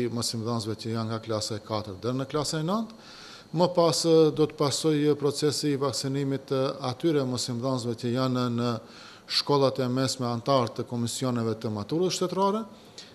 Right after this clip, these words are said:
dhe shpresojmë që ky proces të përfundojmë me vakcinimin e, e, mësimdhënësve të shkollave të mesme, e, gjatë pushimeve verore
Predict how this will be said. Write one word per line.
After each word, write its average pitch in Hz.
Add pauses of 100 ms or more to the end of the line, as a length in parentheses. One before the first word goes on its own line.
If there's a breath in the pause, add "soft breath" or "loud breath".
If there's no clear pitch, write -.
dhe 170
shpresojmë 180
që 160
ky 185
proces 156 (180)
të 160
përfundojmë 139
me 135
vakcinimin 135
e, 135
e, - (240)
mësimdhënësve 120
të 113
shkollave 143
të 147
mesme, 143
e, - (160)
gjatë 127
pushimeve 143
verore 151